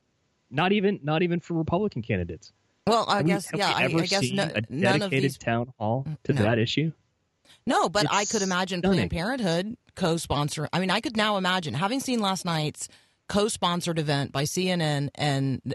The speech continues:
Speaker 2: and in the Human Rights Campaign, um, basically to advocate for one piece of legislation, H R five, um, basically to give absolutely, you know, dedicated airtime to the advancement not only of one piece of legislation, but to the advocacy on one issue.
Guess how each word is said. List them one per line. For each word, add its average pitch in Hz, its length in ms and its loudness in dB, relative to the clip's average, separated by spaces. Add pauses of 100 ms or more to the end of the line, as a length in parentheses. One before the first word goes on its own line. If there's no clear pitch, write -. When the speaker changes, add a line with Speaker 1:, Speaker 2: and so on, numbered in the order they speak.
Speaker 2:
and 135 340 0
in 151 140 0
the 151 80 2
Human 165 240 2
Rights 156 220 -2
Campaign, 127 500 0 (440)
um, 147 220 2
basically 180 500 0
to 160 120 0
advocate 151 440 0
for 147 120 -4
one 151 220 0
piece 165 240 -2
of 147 100 -4
legislation, 139 640 0
H 143 240 -2
R 151 120 2
five, 127 420 0 (340)
um, 139 180 0
basically 165 720 0
to 147 340 -2
give 139 500 -2 (280)
absolutely, 156 1000 0
you 110 200 -6
know, 131 100 2
dedicated 160 720 0
airtime 143 580 0
to 143 80 -6
the 143 120 0
advancement 139 480 -2
not 139 100 0
only 160 180 0
of 135 100 -4
one 143 140 0
piece 165 200 -2
of 147 100 -6
legislation, 143 580 0
but 123 100 -4
to - 60 -14
the 131 140 -2
advocacy 151 500 0
on 143 140 2
one 143 160 0
issue. 123 320 0